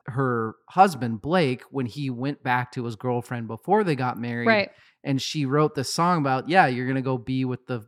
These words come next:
Speaker 1: fucking boring chick.
Speaker 2: She just said that it was the comfortable choice or whatever.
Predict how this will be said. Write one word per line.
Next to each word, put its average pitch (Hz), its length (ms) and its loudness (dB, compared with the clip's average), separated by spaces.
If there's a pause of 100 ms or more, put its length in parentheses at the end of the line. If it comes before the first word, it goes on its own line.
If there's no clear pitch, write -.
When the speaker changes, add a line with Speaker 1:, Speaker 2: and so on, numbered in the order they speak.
Speaker 1:
fucking 120 640 -4
boring 127 680 0
chick. - 540 -8
Speaker 2:
She - 240 -6
just 285 220 -4
said 233 220 0
that 220 160 0
it 202 60 -2
was 202 200 -2
the 190 100 -2
comfortable 190 520 0
choice 185 460 0
or 175 100 2
whatever. 180 580 -2